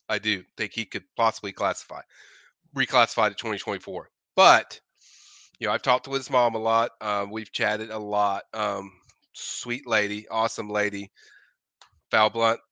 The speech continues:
shout out to you if you're <laughs> watching, whatever, whatever. But, um, I think, I think it's far, far from over. Like, I mean, F S U is still very high on his list. He was comfortable with Miami of what he's seeing.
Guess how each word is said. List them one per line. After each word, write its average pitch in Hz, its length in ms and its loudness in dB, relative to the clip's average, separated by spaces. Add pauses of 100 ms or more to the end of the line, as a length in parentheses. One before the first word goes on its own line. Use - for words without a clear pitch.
(180)
shout 107 320 2
out 107 160 2
to - 100 -10
you 107 180 -2
if 98 120 -10
you're 110 80 -12
<laughs> 104 100 0
watching, 135 440 0
whatever, 113 540 2
whatever. 104 520 -2
But, 101 180 -4 (500)
um, 110 440 4 (160)
I 135 160 8
think, 147 400 4
I 135 100 4
think 143 300 2 (420)
it's 143 300 0
far, 135 420 4
far 117 240 4
from 104 180 -8
over. 95 140 -4 (760)
Like, 113 240 4
I 110 120 2
mean, 107 200 -6
F 127 140 4
S 131 180 4
U 135 120 -2
is 113 120 -4
still 123 280 0
very 123 260 2
high 123 220 2
on 117 100 0
his 110 200 -10
list. 107 360 -4 (400)
He 127 160 -8
was 120 160 -6
comfortable 131 480 -2
with 123 140 -4
Miami 113 380 0
of 107 100 -6
what 113 180 -2
he's 113 180 -10
seeing. 107 360 -6